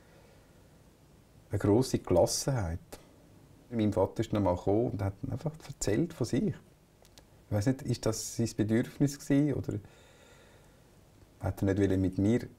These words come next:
über mich reden? Ich bin sehr dankbar gewesen und habe ihm sehr gerne zugelassen. Er hat Sachen erzählt, die er noch nie vorher erzählt hat. Das hat mit vielen Menschen hat's, äh, sozusagen dichte Erfahrungen gegeben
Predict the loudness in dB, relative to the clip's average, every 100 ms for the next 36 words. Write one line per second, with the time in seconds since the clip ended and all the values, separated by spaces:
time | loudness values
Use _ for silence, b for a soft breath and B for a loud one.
0 | _ -2 0 2 2 4 2 2 0 2
1 | 0 0 -2 -2 -2 0 0 0 0 -2
2 | -4 -6 -2 0 2 0 2 0 0 -2
3 | -2 -2 -2 0 -2 -4 -16 -8 -6 -6
4 | -4 -2 -2 2 2 2 -2 -4 -2 -2
5 | -2 0 0 0 -2 -2 -2 -4 -6 -8
6 | -10 -10 -10 -12 -12 -20 -20 _ _ -20
7 | -20 -10 -4 0 0 -2 -6 -8 0 0
8 | 0 -8 -16 -14 -16 _ 0 2 4 4
9 | 4 2 2 0 -2 -6 -6 0 0 0
10 | -2 -4 -4 -4 -4 -8 -16 -8 -4 -4
11 | -2 -2 0 2 2 2 -2 0 0 -2